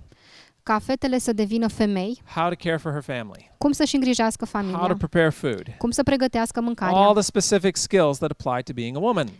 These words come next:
Speaker 1: Toate aceste abilități care fac ca o fată să devină femeie.
Speaker 2: And now we think the idea of woman's work, that's like a bad word.
Speaker 1: Și acum credem că, m, în societatea noastră, valoarea aceasta a femeii este deja un cuvânt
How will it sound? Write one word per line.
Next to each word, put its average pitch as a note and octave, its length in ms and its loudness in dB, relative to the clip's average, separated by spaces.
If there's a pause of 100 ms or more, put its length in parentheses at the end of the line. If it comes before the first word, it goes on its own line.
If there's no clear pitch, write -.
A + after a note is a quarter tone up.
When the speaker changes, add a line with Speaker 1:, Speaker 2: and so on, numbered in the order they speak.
Speaker 1:
Toate C#4 240 0
aceste C#4 300 0
abilități A#3 540 -2
care A3 220 -4
fac A#3 300 -8 (100)
ca G#3 220 -2
o G3+ 100 0
fată G#3+ 360 -8
să A3+ 120 -8
devină G#3+ 300 -6
femeie. G#3 580 -4
Speaker 2:
And D#3+ 160 -6
now A3+ 180 2
we A#3 80 2
think G#3 220 -4
the F#3 160 0
idea F3+ 220 2
of D3+ 60 -2
woman's F3 480 -2
work, B2+ 320 -4
that's C3+ 120 -10
like D3+ 140 -4
a C#3+ 40 -6
bad D3 300 0
word. C3+ 480 -4 (340)
Speaker 1:
Și G3 120 -2
acum C4+ 240 -2
credem B3 360 -4
că, A3+ 380 -2
m, G#3+ 260 -4
în G#3+ 120 -4
societatea A3+ 540 -4
noastră, G#3+ 500 -4 (120)
valoarea A3 480 0
aceasta A3+ 340 -8
a A3 40 -8
femeii G#3+ 540 -6
este G3+ 180 -8
deja G#3 280 -6
un G#3 80 -6
cuvânt G3+ 460 -10